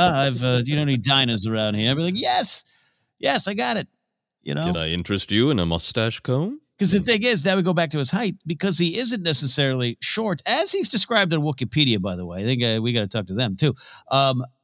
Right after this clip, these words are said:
Speaker 1: he, he's of this, uh, of this height that I think it would be imposing. It wouldn't be like,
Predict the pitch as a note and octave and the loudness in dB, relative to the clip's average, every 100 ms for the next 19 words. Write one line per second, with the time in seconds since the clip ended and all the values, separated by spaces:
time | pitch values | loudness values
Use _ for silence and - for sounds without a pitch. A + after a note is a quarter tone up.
0 | _ E3 E3+ F3 F3 E3 D#3+ E3+ C#3 - | _ -10 0 4 6 6 6 4 2 2
1 | E3 C#3+ D#3+ C3 - D#3 C#3+ C#3+ - A1+ | 2 2 2 0 0 2 2 0 -6 -6
2 | - C3+ C3 A#2+ A3+ A#3 - - - _ | -4 -2 -2 -2 0 -2 -4 -12 -20 _
3 | C#3+ D3 C#3 F3 D3+ D3+ D3 C3+ C3 A#2 | 2 4 4 2 2 2 2 2 2 2
4 | A#2+ F3+ B2+ D#2 F2+ A#2+ C3 A2+ A2+ G#2 | 0 0 -2 -6 -8 -2 -2 0 0 0
5 | F#2 F2+ | -4 -10